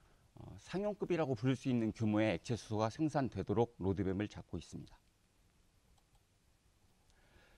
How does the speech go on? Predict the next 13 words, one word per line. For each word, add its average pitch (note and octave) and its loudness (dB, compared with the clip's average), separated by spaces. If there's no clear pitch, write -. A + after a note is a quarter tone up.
어, G2 4
연구단은, D#3+ 10
어, G#2 4
저희 C#3 2
한국기계연구원이 C#3 2
총괄 C3+ 0
주관을 A2+ 2
하고 C3 -2
있고요. A2+ -4
어, E2 -18
총 E3+ 0
열여덟 A#2 4
개 F2 -2